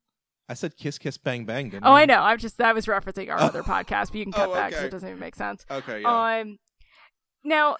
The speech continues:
Speaker 1: <laughs> I was like, "Was Gina Davis in Kiss Kiss Bang Bang and I missed it?"
Speaker 2: No. Um,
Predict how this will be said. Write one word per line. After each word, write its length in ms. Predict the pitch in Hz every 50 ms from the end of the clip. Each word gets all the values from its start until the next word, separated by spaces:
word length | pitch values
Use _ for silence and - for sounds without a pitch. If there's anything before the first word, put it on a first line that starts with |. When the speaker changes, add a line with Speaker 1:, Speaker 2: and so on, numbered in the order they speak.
| _ _
Speaker 1:
<laughs> 140 | _ - -
I 40 |
was 160 | 202 - - -
like, 160 | 226 - -
"Was 180 | 220 196 - -
Gina 240 | - 180 180 226 226
Davis 400 | - 170 156 135 175 185 - -
in 100 | 143 -
Kiss 280 | - - 151 160 160 -
Kiss 220 | - 156 151 -
Bang 260 | - - 147 147 151
Bang 260 | 139 143 139 160 170
and 80 | 170 156
I 60 | 135 127
missed 360 | 120 117 127 151 - - 339
it?" 140 | 339 359 349 _ -
Speaker 2:
No. 300 | - 190 202 - - - - - _ - - - - _ -
Um, 520 | - 240 240 233 233 233 233 233 226 220